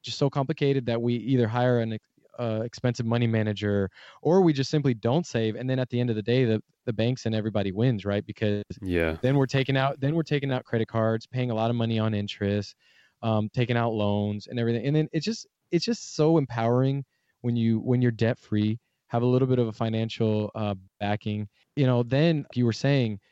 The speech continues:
Speaker 1: do all these, the little things and the epic things, right?
Speaker 2: Yeah.
Speaker 1: <laughs> We could, we could take those trips. We can go hike the Swiss Alps. And then, like you said, we can, you know, invite our sixty-year-old neighbor, which honestly can probably give you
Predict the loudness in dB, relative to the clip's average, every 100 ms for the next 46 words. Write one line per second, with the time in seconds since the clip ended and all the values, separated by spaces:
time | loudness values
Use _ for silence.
0 | _ _ 0 4 4 4 2 0 -4 -4
1 | 0 0 0 0 -2 -4 -8 -6 -6 -6
2 | -10 -10 -10 -12 -20 _ -8 -6 -4 -2
3 | 4 4 4 0 -6 -8 -4 -2 -4 -6
4 | -6 -4 -4 0 -2 2 0 0 0 -2
5 | -2 -4 -4 -2 2 2 2 -2 -8 _
6 | _ -2 2 4 4 4 -2 -2 -2 -2
7 | -4 0 0 -2 -12 -6 -4 -4 -6 -18
8 | -20 _ _ _ 0 0 0 0 0 0
9 | 2 0 2 0 2 -2 -2 -6 -10 _
10 | _ _ _ 0 4 4 2 0 2 2
11 | 2 2 2 2 0 -4 -4 -4 2 2
12 | 4 2 0 -2 -4 -6 -6 -2 -4 -2
13 | -4 -4 -4 -2 0 2 2 4 4